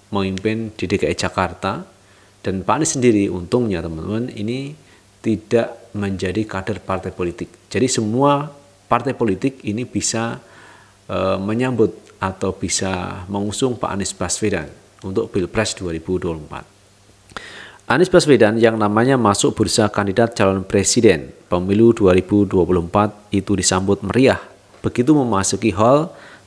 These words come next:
tempat acara. Bahkan warga meneriakinya capres. "Calon capres ini," celetuk seorang warga yang hadir di acara itu. Anies Baswedan juga berkali-kali jadi rebutan foto para tamu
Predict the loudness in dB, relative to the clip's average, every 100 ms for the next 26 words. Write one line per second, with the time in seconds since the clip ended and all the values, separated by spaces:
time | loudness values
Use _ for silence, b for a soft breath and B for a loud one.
0 | -6 -2 -2 -2 -2 0 0 -2 -6 -4
1 | -2 2 2 2 -2 0 0 2 2 4
2 | 2 -2 -4 0 0 2 2 2 2 4
3 | 6 4 0 -2 -2 -4 -8 -8 -2 -2
4 | -2 -4 -6 -8 -14 _ _ _ _ b
5 | b b b b _ _ 2 4 4 2
6 | 2 2 4 4 4 0 0 -4 -6 0
7 | 2 4 4 4 2 4 4 4 4 2
8 | 4 4 2 0 -2 2 2 2 -2 -2
9 | -2 -4 -2 -4 -4 -10 b b b b
10 | -4 -4 0 0 4 4 4 0 2 2
11 | 2 0 0 0 0 2 4 4 4 -4
12 | 0 4 4 2 0 0 0 2 4 4
13 | 2 2 0 0 0 -2 -2